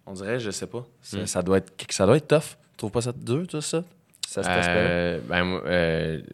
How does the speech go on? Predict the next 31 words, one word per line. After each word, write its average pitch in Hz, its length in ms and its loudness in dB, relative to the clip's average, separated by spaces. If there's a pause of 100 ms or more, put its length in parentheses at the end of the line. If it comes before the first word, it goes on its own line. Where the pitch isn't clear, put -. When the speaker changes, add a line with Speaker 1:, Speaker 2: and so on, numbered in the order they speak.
Speaker 2:
ça 82 180 -4
me 85 80 -2
terrifie 85 380 -4
bien 87 200 4
plus 87 340 -2
d'un 82 360 -2
plateau 82 280 -6
de - 40 -8
tournage, 95 480 -2
je 127 100 -8
veux 98 80 -8
t'avouer, 107 280 2
là. 131 60 -8 (720)
Speaker 1:
Ouais, 233 80 10
ouais. 208 140 6 (120)
Speaker 2:
<clears throat> - 40 -10
De 113 60 -4
la 107 100 6
fiction, 131 500 2
tourner 117 260 2
de 143 60 2
la 107 80 8
fiction, - 420 -2
là. 110 100 -2
Mettons, 104 260 2
c'est 107 180 -4
niaiseux, 110 440 4
là. 104 140 0
J'ai 95 180 -2
joué 104 220 0
dans, 104 100 4